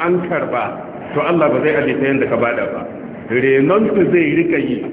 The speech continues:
in ji manzon Allah. "Kama yurabbi ahadukum faluwahu,"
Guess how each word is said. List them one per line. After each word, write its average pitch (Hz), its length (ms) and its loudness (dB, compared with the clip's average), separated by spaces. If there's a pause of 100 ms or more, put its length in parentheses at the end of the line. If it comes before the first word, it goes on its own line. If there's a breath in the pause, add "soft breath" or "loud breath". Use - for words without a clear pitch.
(100)
in 120 100 -4
ji 170 80 0
manzon 120 300 0
Allah. 113 300 -2 (760)
"Kama 170 460 2
yurabbi 165 720 2
ahadukum 147 1040 -2
faluwahu," 165 640 2